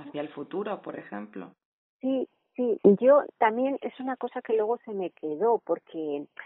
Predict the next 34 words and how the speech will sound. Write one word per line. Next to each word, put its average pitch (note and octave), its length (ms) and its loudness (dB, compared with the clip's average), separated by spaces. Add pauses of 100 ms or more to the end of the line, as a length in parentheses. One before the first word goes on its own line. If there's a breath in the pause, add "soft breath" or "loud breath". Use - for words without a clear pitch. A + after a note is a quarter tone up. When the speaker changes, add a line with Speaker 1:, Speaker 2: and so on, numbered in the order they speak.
(280 loud breath)
Speaker 2:
eh, E3 880 6
el F3 180 4
hecho, G#3 200 0
por A#3+ 160 0
ejemplo, A#3 440 0
justo - 540 0
de F3+ 260 -6
que F3 200 -6 (100)
tuviera G3 480 2
esa, G#3 640 -4
digamos, G3 340 -4 (120)
que G3+ 100 4
hubiera G#3+ 300 6
estado G#3+ 400 2
en E3+ 80 -2
ese F#3 240 -4
mundo, F#3 500 0 (460 loud breath)
eh, F#3 420 -2
irreal, F3+ 460 -2
el F3 80 -6
mundo F3+ 320 -6
de F3+ 80 0
los - 180 -8
no F3 140 -4
muertos, F3+ 420 -4 (380 loud breath)
eh, D#3 420 2
a - 80 -4
ver, E3+ 240 4
para C#3+ 220 0
nosotros D3+ 500 -8
es D#3 160 -16
un, F3 220 -6
digamos, D#3 480 -6
eh, E3 180 -2